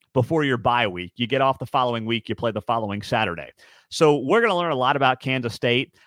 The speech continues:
I've gotta see how they get through this stretch. But of all the teams in the Big twelve right now, I'm looking at, sitting back and saying, "Let's take a wait-and-see approach." It's Kansas State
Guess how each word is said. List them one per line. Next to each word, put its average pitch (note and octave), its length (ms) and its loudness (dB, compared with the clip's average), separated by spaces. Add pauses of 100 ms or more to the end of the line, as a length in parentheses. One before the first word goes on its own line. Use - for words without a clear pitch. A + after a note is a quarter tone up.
(180)
I've D#3+ 200 2
gotta D#3+ 200 0
see D3+ 240 -8
how C3+ 180 2
they A#2+ 120 0
get B2 220 -4
through C3 120 -4
this A2+ 140 -2
stretch. B2 400 -2
But A#2 100 -2
of G#2+ 80 -2
all F3+ 140 4
the F#3 80 -4
teams E3 280 -4
in B2+ 40 -4
the C3 60 -2
Big B2 180 -2
twelve C3+ 240 0
right B2+ 180 2
now, A#2+ 220 2
I'm A#2+ 160 -2
looking D3+ 260 -4
at, D3 220 -2 (140)
sitting B2+ 260 -8
back C3 260 0
and B2 100 -6
saying, A#2+ 440 0 (380)
"Let's - 180 0
take D3 200 0
a A2+ 40 0
wait-and-see B2+ 460 0
approach." A#2+ 520 0 (300)
It's C#3+ 180 -2
Kansas B2+ 380 -2
State G#2+ 320 -2